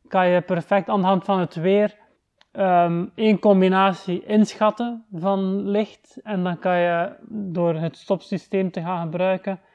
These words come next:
je gewenste combinatie bekomen op basis van die oorspronkelijke inschatting.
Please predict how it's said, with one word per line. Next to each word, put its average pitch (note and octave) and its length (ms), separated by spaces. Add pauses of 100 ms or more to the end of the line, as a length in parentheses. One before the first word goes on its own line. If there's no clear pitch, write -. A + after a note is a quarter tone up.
(260)
je F3+ 500
gewenste E3+ 540
combinatie E3+ 640
bekomen F3 580 (220)
op F3+ 160
basis F#3 300
van F#3 220
die F3 240
oorspronkelijke F3+ 720
inschatting. F#3 720